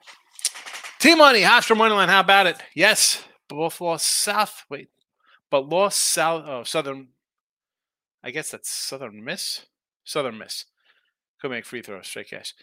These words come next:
Yeah, the Hofstra line, I, you know, Rutgers, what are they doing being favored like that? Hofstra's like a local kind of school.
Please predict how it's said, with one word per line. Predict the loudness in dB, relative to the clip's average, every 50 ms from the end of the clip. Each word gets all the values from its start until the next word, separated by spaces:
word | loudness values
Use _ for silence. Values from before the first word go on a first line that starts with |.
| _ -20 -20 _ _
Yeah, | -4 -4
the | 0
Hofstra | 2 2 2 2 0 -4 -2
line, | 0 0 0 0 -2 -4 -8 _ _ _ _ _ _ _ _ _ _ _ _
I, | -12 -12 -12 -14 -20 -20
you | -16 -14 -12
know, | -12 -14 -16 _ _ _ _ _ _ _ _ _ _ _ _ _ _ _ _ _ _ _ _ _
Rutgers, | -20 -18 -10 -6 -6 -6 -4 -4 -6 -6 -4 -6 -6 -8 -8 _
what | -8 -8 -6
are | -6
they | -10
doing | -10 -12 -14 -14 -12
being | -12 -14 -12
favored | -12 -12 -12 -12 -16 -20
like | -20 _ _
that? | -20 -20 -20 _ _ _ _ _ _ _ _ _ _ _ _ _ _ _ _ _ _ 0
Hofstra's | 0 0 0 0 -6 -8 -8 -8
like | -8 -8
a | -6
local | -4 -4 -4 -4 -6 -10
kind | -6 -6 -6 -4 -4
of | -8
school. | -10 -12 -12 -16 -18 _